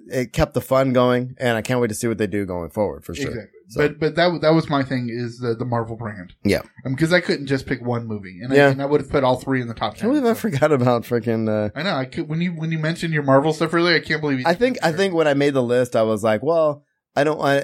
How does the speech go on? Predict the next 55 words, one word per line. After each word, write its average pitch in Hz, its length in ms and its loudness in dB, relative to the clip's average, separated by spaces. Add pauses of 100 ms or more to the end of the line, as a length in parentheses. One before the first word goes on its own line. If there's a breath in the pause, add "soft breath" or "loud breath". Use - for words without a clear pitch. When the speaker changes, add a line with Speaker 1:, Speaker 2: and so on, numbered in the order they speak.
Speaker 1:
I 131 140 2
wanna 131 300 2
narrow 123 240 4
it 113 80 0
down 113 180 0
to 110 60 0
a - 20 -4
couple, 107 480 -4
uh, 104 300 -2
a - 40 -14
couple 113 360 2
films." 104 580 2
Um, 110 300 0
also 156 320 2
on 120 200 2
my 110 120 2
honorable 113 340 0
mentions 107 400 -2
list 104 180 -4
was 92 140 -10
Logan. 98 380 -2 (580 loud breath)
Speaker 2:
Oh, 156 240 6
Logan 143 420 4
was 123 120 -2
phenomenal. 107 540 -8
Speaker 1:
And 117 400 2
it 117 200 -2
should 170 240 0
be 143 100 2
on 131 140 2
my 123 80 2
list 117 260 2
somewhere, 107 380 2
but, 95 260 0
uh, 104 240 4
it 104 60 -10
was 107 100 0
Speaker 2:
And 170 80 2
if - 80 0
Speaker 1:
just 165 200 -2
Speaker 2:
you, 160 60 -4
if 156 100 -6
you 175 80 -4
do 190 120 -2
get 175 160 -4
a 160 60 -6
chance 156 260 -4
to 151 60 -6
watch 135 240 2
the 135 80 -4
Logan 127 460 0
Noir 113 260 4
version, 123 500 -2
watch 107 360 0
Speaker 1:
Yeah. 78 240 2